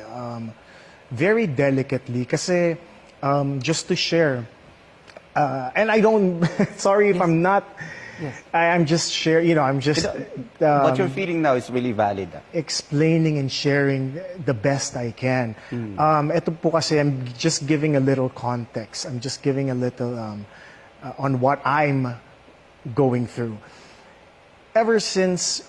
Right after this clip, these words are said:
Speaker 1: we came out with a statement,
Speaker 2: We are talking about Kim.
Speaker 1: Yes, ever
Speaker 2: Yes.
Speaker 1: since we came out with a statement, uh, and we really did explain from the bottom of our hearts
Speaker 2: Mm.
Speaker 1: kung ano talaga ang nangyari, kung ha-,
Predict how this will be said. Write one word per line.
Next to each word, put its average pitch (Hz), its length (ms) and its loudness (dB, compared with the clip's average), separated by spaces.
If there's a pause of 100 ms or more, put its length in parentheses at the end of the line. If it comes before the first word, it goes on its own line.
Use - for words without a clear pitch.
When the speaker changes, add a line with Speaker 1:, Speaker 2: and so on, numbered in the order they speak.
(120)
Speaker 1:
we 147 400 0 (960)
came 151 260 2
out 143 180 0
with 131 140 -2
a 127 60 -4
statement, 127 840 -4 (920)
Speaker 2:
We 156 100 0
are 143 120 0
talking 139 280 -2
about 110 280 0
Kim. 98 200 -10 (220)
Speaker 1:
Yes, - 460 -4
ever 180 160 2
Speaker 2:
Yes. 175 100 0
Speaker 1:
since 170 160 -2
we 170 80 0
came 156 240 0
out 139 140 -2
with 135 120 -2
a 131 40 -4
statement, 120 640 -2 (1300)
uh, 160 600 6
and 196 340 0
we 185 460 0 (560)
really 214 240 2
did 165 200 4
explain 127 440 -4
from 127 140 -4
the 127 100 0
bottom 143 320 0
of 147 120 -4
our 160 100 0
hearts 160 280 -2
Speaker 2:
Mm. 135 40 -8
Speaker 1:
kung 165 140 -4
ano 170 200 -2
talaga 143 400 2
ang 135 80 -4
nangyari, 147 520 -2
kung 131 200 -6
ha-, 127 240 -6